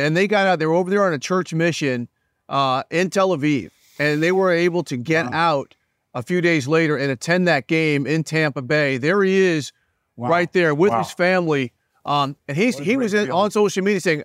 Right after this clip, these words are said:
Speaker 1: "I, I love football, but all I can think about is my family, and hopefully they can get out."
Speaker 3: Yeah.
Speaker 1: And their church group can get out of, uh, Israel safely. So salute to everything he's doing on the field, but to him and his family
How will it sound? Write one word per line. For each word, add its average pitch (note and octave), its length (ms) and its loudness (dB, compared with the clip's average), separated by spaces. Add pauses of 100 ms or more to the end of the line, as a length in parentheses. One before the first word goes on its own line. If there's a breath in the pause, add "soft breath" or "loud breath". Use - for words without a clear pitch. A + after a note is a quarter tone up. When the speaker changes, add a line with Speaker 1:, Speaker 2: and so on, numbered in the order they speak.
Speaker 1:
"I, C#3+ 120 -2
I C3+ 140 -2
love F#3 240 0
football, E3 340 0
but C#3+ 100 -2
all D#3+ 60 4
I E3 80 2
can D3 80 -12
think F3 160 -2
about E3 180 2
is B2+ 60 -6
my C3 120 -4
family, D3+ 400 -2
and B2+ 100 -4
hopefully D3+ 300 -2
they C#3 140 0
can C3 140 -4
get D3 160 0
out." C#3 360 -2
Speaker 3:
Yeah. B2 200 0 (200)
Speaker 1:
And E3 140 -2
their D#3 120 2
church F3+ 280 0
group D#3 180 -4
can C#3 80 -14
get D3+ 160 0
out D3 200 2
of, B2+ 120 -6
uh, C3 260 -2
Israel D3+ 340 -2
safely. D#3 400 -2
So C#3+ 200 -4
salute E3+ 880 -2 (500)
to - 140 -6 (100)
everything F3 720 0
he's D#3+ 180 0
doing D#3 300 0
on E3+ 280 0
the D#3+ 100 -2
field, C#3+ 360 0
but A#2+ 80 -8
to B2+ 100 -8
him F3+ 300 0
and E3+ 60 0
his D3 120 -2
family D#3 580 0